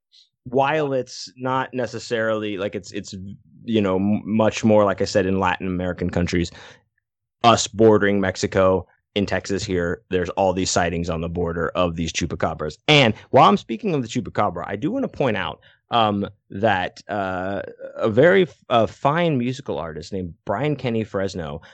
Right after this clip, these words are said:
who, uh, we, I, I had the pleasure of playing with years ago, and he has a song called Bobby Salazar, which is about a Mexican food chain in his hometown of Fresno, California,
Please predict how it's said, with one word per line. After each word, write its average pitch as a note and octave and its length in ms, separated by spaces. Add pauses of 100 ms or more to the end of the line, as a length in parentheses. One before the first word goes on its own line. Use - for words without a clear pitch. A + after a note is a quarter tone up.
(120)
who, A#2 260
uh, G2 560
we, B2+ 300
I, G2+ 160 (120)
I F#2+ 60
had G2 140
the F#2+ 60
pleasure D#3 420
of C3 100
playing C3+ 340
with F#2+ 200
years F#2+ 240
ago, F2+ 300
and G#2+ 140
he C3+ 100
has E3 140
a D3+ 60
song F3 320
called G#2 300
Bobby E3+ 340
Salazar, G2+ 920
which G2 180
is G2+ 80
about A#2+ 400
a F#2+ 60
Mexican B2 560
food A2 420
chain G#2 480
in G#2 300
his G2 220
hometown C3+ 520
of A2+ 100
Fresno, B2+ 300
California, A#2 800